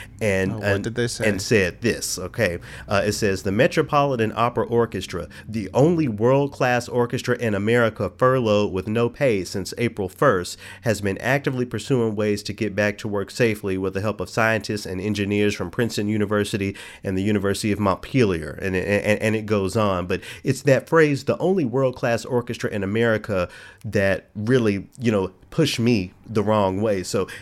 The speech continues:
Speaker 1: there
Speaker 2: That is
Speaker 1: are
Speaker 2: very deceptive.
Speaker 1: there, there are orchestras everywhere that are full. You know, my, my, uh, my, my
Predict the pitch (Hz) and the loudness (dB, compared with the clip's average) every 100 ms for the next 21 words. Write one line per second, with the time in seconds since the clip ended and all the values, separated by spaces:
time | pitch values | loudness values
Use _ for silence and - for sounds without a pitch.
0 | - 143 180 151 131 151 156 127 120 - | 2 6 6 6 6 6 6 2 -4 0
1 | 117 113 - - 95 - 123 151 127 151 | 2 0 -4 -12 -10 -8 0 0 2 2
2 | 170 - 147 135 147 131 139 131 123 104 | 2 2 0 0 0 -2 -2 -4 -4 -6
3 | - 127 160 147 139 101 98 92 98 104 | -6 -4 -2 0 -2 2 0 0 2 2
4 | 101 95 120 113 - 131 117 110 139 156 | 2 0 0 0 2 2 4 4 2 2
5 | 117 117 151 175 160 117 110 101 87 123 | 0 0 0 0 -2 -2 -2 -2 0 0
6 | 160 139 123 156 | 2 0 -2 -2